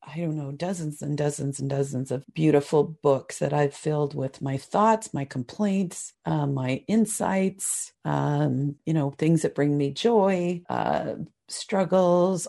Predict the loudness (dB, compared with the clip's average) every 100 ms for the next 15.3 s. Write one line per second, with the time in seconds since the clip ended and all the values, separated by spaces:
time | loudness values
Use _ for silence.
0 | -2 0 0 0 -2 -2 -4 -6 -4 -2
1 | 0 4 2 2 -2 -4 -6 -2 2 2
2 | 0 -2 -2 -4 -6 -6 -6 -4 -6 -6
3 | -2 4 4 4 4 4 4 -2 -4 -2
4 | 0 0 2 4 4 4 2 0 -2 -4
5 | -4 -8 _ -4 -4 -10 -14 _ -4 2
6 | 4 2 2 0 2 0 -2 -4 -4 -6
7 | _ -4 -2 -4 -6 -6 -4 -2 -4 -6
8 | -6 -2 2 2 2 -2 -2 2 2 2
9 | 0 -4 -6 -4 -2 2 2 2 -2 -10
10 | -6 0 4 4 4 2 0 2 2 0
11 | -2 -2 -2 -4 -8 -2 0 2 0 0
12 | -2 0 -2 -4 -8 -10 -8 -6 -4 -4
13 | -2 -2 -2 -10 0 0 2 0 2 2
14 | 2 -2 -4 -4 -4 -2 0 2 0 -4
15 | 0 0